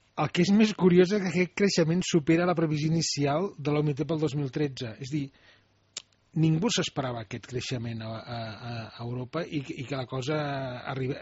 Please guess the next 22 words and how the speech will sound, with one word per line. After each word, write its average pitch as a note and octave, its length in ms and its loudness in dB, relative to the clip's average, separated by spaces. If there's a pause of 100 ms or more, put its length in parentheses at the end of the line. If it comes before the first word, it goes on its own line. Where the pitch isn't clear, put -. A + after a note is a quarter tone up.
(260)
arribés B2 320 -8
fins D#3 160 -6
a D#3 80 -2
aquest B2+ 180 -8
punt. D#3 320 -2
Tota C#3+ 220 -4
Europa C#3+ 320 0
és D3+ 260 -2
com D#3 140 -2
una D3+ 100 -2
destinació C3 540 -2 (460)
madura, C#3+ 500 4
no? A#2+ 320 -8
I C#3 160 -6
que C3+ 140 -4
encara C3 340 -2
continua D3+ 340 -2
sent D#3 280 -4 (640)
el - 140 -2
lloc C#3 180 -4
on C#3 160 0
rep C#3+ 380 0